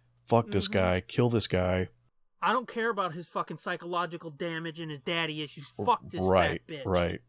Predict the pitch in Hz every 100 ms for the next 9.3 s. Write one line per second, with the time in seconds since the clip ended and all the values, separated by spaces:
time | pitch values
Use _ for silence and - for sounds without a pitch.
0 | _ _ _ _ _ - - _ - -
1 | 98 90 - 95 101 131 120 92 92 -
2 | 90 85 82 82 - _ 107 107 101 95
3 | 117 101 92 - _ 107 95 - 95 87
4 | 92 95 90 87 85 82 - - - 98
5 | 90 - 95 95 92 90 - _ _ _
6 | _ _ 95 87 85 82 - - - 92
7 | 95 - 98 104 101 _ _ _ _ _
8 | - 104 107 110 - _ _ - - 101
9 | - 95 95